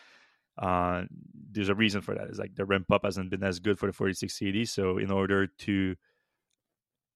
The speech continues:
to, to, to make some money on their Gigafactory Texas investment, they had to still use the twenty-one seventy. Otherwise, they wouldn't be producing enough car to justify a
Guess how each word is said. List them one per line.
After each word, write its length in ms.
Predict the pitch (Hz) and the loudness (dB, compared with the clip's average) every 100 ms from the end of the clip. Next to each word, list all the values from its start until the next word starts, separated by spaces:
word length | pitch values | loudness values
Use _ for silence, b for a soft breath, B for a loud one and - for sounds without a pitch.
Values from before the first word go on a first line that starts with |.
| - | -8
to, 320 | - 98 95 | -4 -2 -2
to, 180 | - 101 - | -4 -10 -8
to 160 | - 95 | -8 -2
make 180 | 98 | 0
some 160 | 92 104 | 0 0
money 300 | 98 101 104 | 2 2 2
on 160 | 98 95 | 0 2
their 200 | 95 92 | 2 2
Gigafactory 540 | 92 95 98 98 95 | -2 -4 -2 -2 -2
Texas 320 | 104 - 98 | -2 -2 -6
investment, 540 | 92 101 104 - 110 104 | 0 2 2 2 -2 -2
they 80 | |
had 440 | 98 - 107 101 92 | -4 4 6 6 0
to 100 | 98 | -10
still 360 | - - 104 95 | -8 -2 -2 0
use 220 | 101 87 | 0 -2
the 80 | 98 | -6
twenty-one 400 | 104 95 95 92 | -6 -4 -4 -4
seventy. 460 | 107 95 92 107 | -2 -2 -2 0
Otherwise, 580 | 101 95 92 95 98 90 | 2 2 2 2 2 0
they 80 | 98 | -4
wouldn't 260 | 95 92 | -4 -4
be 60 | 92 | -6
producing 480 | - 101 95 - 98 | -2 -2 -2 -4 -4
enough 240 | 98 95 | -6 -8
car 400 | - 107 101 98 - | 0 2 4 0 -4
to 100 | - | -12
justify 580 | 98 107 - - 110 104 | -2 -2 -2 -2 2 2
a 160 | 104 | 2